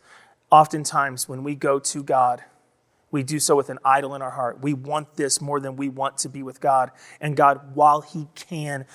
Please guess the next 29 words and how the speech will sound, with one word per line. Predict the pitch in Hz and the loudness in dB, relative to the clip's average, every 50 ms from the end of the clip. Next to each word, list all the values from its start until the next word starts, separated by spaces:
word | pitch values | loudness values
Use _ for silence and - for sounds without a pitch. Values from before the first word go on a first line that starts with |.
| - - - - | -20 -10 0 2
unleash | 160 156 156 151 151 151 156 156 147 - - - | 4 4 4 2 -6 -10 -10 -8 -6 -6 -6 -6
his | - - 160 143 135 - - | -2 -2 -2 -2 -2 -4 -6
power | - - - 160 147 147 151 147 139 131 127 - - - - - _ - | -4 2 6 8 8 8 6 4 0 -2 -2 -4 -10 -20 -20 -6 _ 2
on | 160 151 151 156 156 | 4 4 4 2 -2
our | - - 156 151 151 139 147 | 0 2 4 4 6 4 2
life, | 151 139 143 139 139 139 131 127 - - - - - | 2 0 2 2 2 2 0 -4 -8 -16 -20 -20 -10
he | - 180 170 151 | -4 -4 -2 -2
chooses | 147 - - - 160 160 156 170 160 156 | -2 -2 -2 -2 -2 -2 -2 -4 -4 -4
instead | 165 147 139 - - - 143 143 139 - | -6 -4 -4 -4 -2 -2 -4 -4 -6 -8
to | - 139 | -12 -10
discuss | 139 131 - - - - 143 131 - - - - | -8 -4 -4 -2 0 0 0 0 0 -2 -4 -4
our | 135 135 | -4 -4
heart | - - - - - 127 135 - - | -4 -6 0 2 4 4 2 2 -4
with | 143 131 127 147 | -10 -10 -8 -8
us | 131 131 - | -6 -6 -6
and | - 143 147 | -6 -6 -8
those | 147 139 127 | -6 -6 -8
desires | 131 143 135 123 127 147 139 127 131 139 143 135 127 127 - | -8 -8 -8 -4 2 6 6 8 8 6 2 -2 -6 -8 -8
that | 147 127 | -10 -10
need | - 139 147 147 143 143 135 - _ - - - _ | -12 -10 -10 -10 -8 -10 -12 -14 _ -20 -20 -12 _
to | - - - 156 | -6 -4 -4 -4
be | 131 143 139 151 | -4 -4 -6 -6
addressed. | - 131 123 - 143 143 143 135 123 - - - - _ - - - | -6 -8 -8 -4 0 0 2 2 0 -2 -8 -12 -14 _ -20 -10 -4
So | - - - 190 165 147 135 - - - - _ - | 0 4 6 6 6 6 4 0 -4 -14 -20 _ -4
we | 151 143 139 | -2 -2 -2
do | 131 135 151 180 190 | -2 -2 -2 2 4
not | 196 185 175 160 | 4 4 4 4
have | - - 135 127 131 139 147 151 | 2 -2 -2 -2 -2 -4 -6 -10
because | 139 - 165 147 - | -8 -4 -4 -2 -4